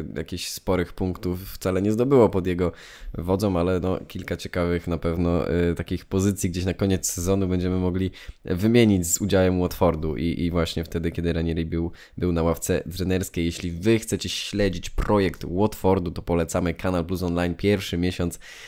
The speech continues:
e, za dziesięć złotych, potem kolejne trzy za trzydzieści złotych. Sprawdźcie link, e, w opisie. Myślę, że, e, takie drużyny jak Watford warto w tym sezonie śledzić, albowiem, mm, e, wyniki mogą być naprawdę losowane. O, po Watford nigdy nie możemy się spodziewać,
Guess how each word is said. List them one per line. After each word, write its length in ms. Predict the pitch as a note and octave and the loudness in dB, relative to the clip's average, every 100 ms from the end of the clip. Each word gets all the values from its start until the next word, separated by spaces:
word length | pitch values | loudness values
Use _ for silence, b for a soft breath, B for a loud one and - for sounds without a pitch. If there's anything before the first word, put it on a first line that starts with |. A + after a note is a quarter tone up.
| B | B
e, 120 | F#2 | -2
za 140 | F2 F#2+ | 2 2
dziesięć 320 | F#2+ F#2+ F2 | 2 0 0
złotych, 300 | F2+ F#2 F2 | 0 0 -2
potem 220 | F2 F2+ | -2 -4
kolejne 340 | E2+ E2+ F2 E2+ | 0 0 2 0
trzy 200 | - F2 | -2 -2
za 120 | F2 | -2
trzydzieści 420 | - F2 F2 F2+ | -4 -6 -4 -2
złotych. 320 | F2 F2+ G2 | -2 0 0
Sprawdźcie 720 | - - G#2+ - - - G#2+ | 0 6 6 4 -4 2 4
link, 280 | G2 G2+ G2+ - | 4 2 0 0
e, 200 | F#2+ F#2 | 2 0
w 120 | - | -2
opisie. 480 | F2+ - G#2 - F#2+ | -4 -2 0 2 2
Myślę, 340 | F#2 - F#2 | 0 0 -2
że, 240 | F2 F2+ E2+ B B B - - | 0 -2 -2 B B B -6 -4
e, 80 | F2 | -2
takie 200 | F2+ F2 | -2 -2
drużyny 260 | F2 F#2+ | 0 2
jak 160 | F2 E2+ | 2 2
Watford 360 | F#2 - F2 | 0 0 0
warto 240 | E2+ F#2 F#2 | 2 2 2
w 40 | |
tym 120 | - | -2
sezonie 320 | F2+ G2 G#2+ A2 | -2 2 2 2
śledzić, 380 | - C3 C#3 | 2 2 4
albowiem, 440 | A2+ F2+ G#2+ G#2 G2 B B B - | 4 6 6 4 2 B B B -4
mm, 220 | F2+ F2+ | 0 4
e, 240 | F2 F2 E2 | 4 4 2
wyniki 480 | E2 F#2 F2+ - | 2 2 2 0
mogą 360 | F2 E2+ F2 E2+ | 0 2 2 2
być 240 | E2+ - | 0 0
naprawdę 500 | F2 E2 F2+ F2 F2 | -2 0 0 2 2
losowane. 840 | E2+ F2 F#2 F#2+ E2+ F2 D#2 D2+ D2+ | 2 2 2 0 4 4 4 0 -2
O, 120 | D#2+ | -4
po 160 | - F#2+ | 0 2
Watford 480 | F#2 - G2 F2+ F#2+ | 2 0 -4 -2 -2
nigdy 360 | F2 F#2+ F#2 | 0 0 2
nie 80 | F2+ | 0
możemy 240 | F2 F2+ | 2 0
się 100 | F2+ | 0
spodziewać, 640 | F#2 - F2+ F2+ G2+ G2+ | -2 0 6 8 8 4